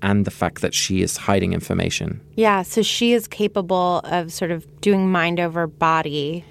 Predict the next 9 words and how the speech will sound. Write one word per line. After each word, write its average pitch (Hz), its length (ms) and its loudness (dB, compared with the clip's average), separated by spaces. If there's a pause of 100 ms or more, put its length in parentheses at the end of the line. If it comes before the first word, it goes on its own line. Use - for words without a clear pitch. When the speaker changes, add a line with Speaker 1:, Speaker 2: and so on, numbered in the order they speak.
(140)
Speaker 2:
and 165 420 -2
Speaker 1:
Yeah. 135 400 -2
Speaker 2:
endure 170 760 2
suffering 170 1120 -2
and 170 220 2
still - 440 0
stay 151 540 -2
completely 160 680 0
sharp. - 560 -2